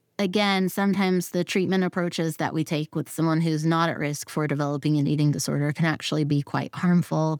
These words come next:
if you don't realize that that person is <laughs> experiencing eating disorder symptoms. So if I'm working with someone with an eating disorder, I wanna make sure I know the,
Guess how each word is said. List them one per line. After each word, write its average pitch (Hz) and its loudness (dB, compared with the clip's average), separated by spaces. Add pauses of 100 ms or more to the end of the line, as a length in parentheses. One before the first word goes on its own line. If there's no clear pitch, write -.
(140)
if 156 -2
you 147 2
don't 147 -2
realize 151 -2
that 143 -2
that - -8
person 147 0
is 147 -2
<laughs> - -
experiencing 180 -2
eating 147 0
disorder 143 -4
symptoms. 151 -2
So 185 -2
if 175 -2
I'm 202 2
working 190 2
with 170 0
someone 160 0
with 151 -2
an 156 0
eating 151 2
disorder, 147 -2
I 147 -2
wanna 151 2
make 147 0
sure 151 -2
I 151 0
know 156 2
the, 147 -4